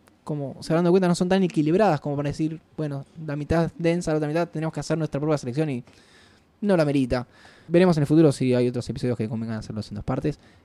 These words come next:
En este caso, que creo que ya lo dijimos en el, en la primera parte de Different Seasons, son tres novelas, estoy excluyendo Breathing Method, que podrían haber sido novelas completas.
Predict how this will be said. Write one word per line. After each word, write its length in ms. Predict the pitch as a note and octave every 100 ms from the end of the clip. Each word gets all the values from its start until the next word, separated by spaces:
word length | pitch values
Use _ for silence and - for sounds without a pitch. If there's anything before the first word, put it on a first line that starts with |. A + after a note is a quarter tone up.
| _
En 80 | D3
este 180 | E3 D#3
caso, 400 | D#3 D#3+ F#3+ F#3
que 160 | - D3+
creo 160 | C#3
que 80 | C#3
ya 80 | B2+
lo 60 | C3+
dijimos 280 | C3+ C3+ B2+
en 60 |
el, 180 | A#2 A2+ C#3 _ _ - - - _ _
en 120 | C#3
la 100 | C3
primera 200 | B2 C3
parte 260 | C3+ B2+ B2+
de 440 | A#2 A2 G#2+ G#2+ A2+ - -
Different 280 | B2+ B2
Seasons, 400 | B2+ D3 E3+ F3 - - - _ _ _ _ _ _ _ _ _ - _ -
son 560 | - F#3+ F#3+ F#3+ F#3 - _ _ _ _ _ -
tres 180 | G#3+
novelas, 500 | G#3 G3+ F#3+ F#3+ G#3+ - _ _
estoy 160 | - C3+
excluyendo 680 | C3 B2+ D3 C#3 C3 A#2+ A#2
Breathing 240 | C3+ C#3
Method, 240 | D3+ E3+ F3+ _ _ _ _ _ _ _ _ _ _ _
que 140 | - F3
podrían 360 | E3 F3+ G3
haber 200 | E3 D3
sido 420 | - D3+ C#3 D3 F3+ - _ _ _ _ -
novelas 320 | C3+ C#3 C3
completas. 600 | A#2 A#2 A#2+ G#2 A2 -